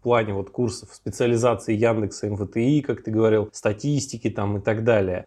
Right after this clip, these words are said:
то тебе было бы сильно сложнее? Или тебе эти вот курсы, они как-то не, не особо пригодились?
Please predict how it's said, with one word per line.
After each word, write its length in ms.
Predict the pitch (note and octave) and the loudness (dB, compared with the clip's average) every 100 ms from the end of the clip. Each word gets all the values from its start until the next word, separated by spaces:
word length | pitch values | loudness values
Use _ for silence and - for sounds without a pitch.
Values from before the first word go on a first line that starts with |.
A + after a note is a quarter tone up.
| _ | _
то 600 | C3 C3+ C#3 C3+ B2+ - _ - | 2 4 6 4 2 -4 _ -12
тебе 240 | A#2 C#3 | 0 2
было 240 | C#3+ D#3 | 4 6
бы 140 | D3 C#3 | 4 2
сильно 400 | - A3 A3+ F#3+ | 0 -2 0 0
сложнее? 680 | - C3+ A#2 A#2 A2 F#2 E2+ | 0 0 2 0 0 -2 -4
Или 240 | A2+ C3 | -2 0
тебе 340 | C#3+ D3 D3 D3 | 0 0 2 2
эти 140 | C3+ | 2
вот 200 | C3 C3 | 0 -2
курсы, 320 | C3 F3 F3+ A#2+ | -2 -2 0 2
они 240 | A#2 C3 | 2 0
как-то 280 | B2+ A#2+ B2 | 0 -2 -4
не, 380 | A#2 A#2+ C3 C3+ | -2 0 2 2
не 200 | C3 C3 | 2 0
особо 380 | C#3 - A#2 | 0 -2 -2
пригодились? 800 | G2 G#2+ G2+ G#2 A#2 E3+ B2+ - | -2 -2 0 0 0 0 0 -2